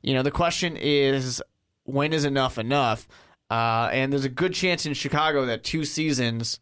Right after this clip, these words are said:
with one of them probably being a two and fourteen, if not a three and thirteen season,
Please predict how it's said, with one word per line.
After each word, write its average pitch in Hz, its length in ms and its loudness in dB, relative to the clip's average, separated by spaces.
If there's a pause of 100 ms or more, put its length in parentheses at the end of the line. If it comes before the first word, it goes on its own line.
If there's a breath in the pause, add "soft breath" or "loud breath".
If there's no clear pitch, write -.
(140)
with - 200 -2
one 135 200 4
of 143 80 0
them 127 240 0
probably 156 520 0
being 151 240 0
a 139 60 -2
two 156 220 -2
and 143 100 -2
fourteen, 143 580 0
if 139 220 -2
not 131 180 2
a 127 60 0
three 135 260 0
and 120 140 -2
thirteen 113 480 -2
season, 101 420 -2